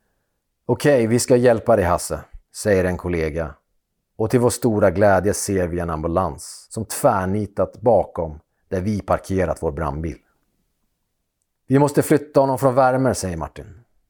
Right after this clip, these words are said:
Vi hjälps åt att försiktigt flytta Hasse några meter från branden.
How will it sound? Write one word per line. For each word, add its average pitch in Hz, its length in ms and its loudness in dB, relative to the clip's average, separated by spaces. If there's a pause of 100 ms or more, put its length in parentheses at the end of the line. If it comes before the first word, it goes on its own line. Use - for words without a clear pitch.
(360)
Vi 127 100 0
hjälps 139 220 4
åt 156 380 4
att 120 120 0
försiktigt 117 520 -2
flytta - 320 0
Hasse 92 540 -2 (160)
några 107 200 0
meter 98 400 -2
från 85 200 -8
branden. 85 360 -4